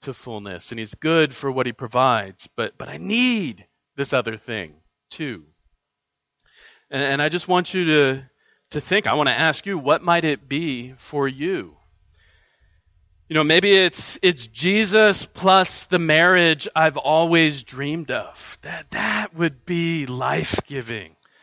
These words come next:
That would give me purpose and, and fulfillment. Or, or maybe it's Jesus plus the perfect children, you know, the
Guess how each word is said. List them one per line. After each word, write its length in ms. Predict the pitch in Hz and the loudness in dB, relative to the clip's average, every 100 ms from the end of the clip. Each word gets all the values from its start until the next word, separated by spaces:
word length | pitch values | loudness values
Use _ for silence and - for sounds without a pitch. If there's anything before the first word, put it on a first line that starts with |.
| _ _ _ | _ _ _
That 420 | 160 202 233 190 | 0 4 4 4
would 180 | 185 147 | 0 2
give 220 | 175 160 | -2 0
me 160 | 170 139 | -2 -4
purpose 960 | - - 190 196 - 165 139 113 - | -6 -10 -2 -2 2 0 0 -4 -6
and, 180 | 131 123 | -6 -6
and 160 | 139 131 | -10 -8
fulfillment. 1040 | 156 131 - 170 180 175 147 101 95 - | -10 -10 -6 0 0 2 0 -2 -8 -6
Or, 240 | 127 120 - - - _ | 0 0 0 -12 -20 _
or 140 | 151 165 | 0 4
maybe 360 | 180 196 208 | 4 4 6
it's 320 | 196 180 - 131 | 6 4 -2 -10
Jesus 720 | 117 175 208 175 190 170 - | -2 2 2 4 4 4 -2
plus 720 | - 175 180 180 - - - | -6 4 6 6 0 -10 -8
the 120 | - | -8
perfect 480 | 170 208 202 202 180 | -2 2 4 2 0
children, 720 | - - 208 214 160 101 82 90 | -2 2 4 2 -2 -6 -8 -12
you 120 | 123 | -4
know, 180 | 139 151 | 0 2
the 200 | 139 | 2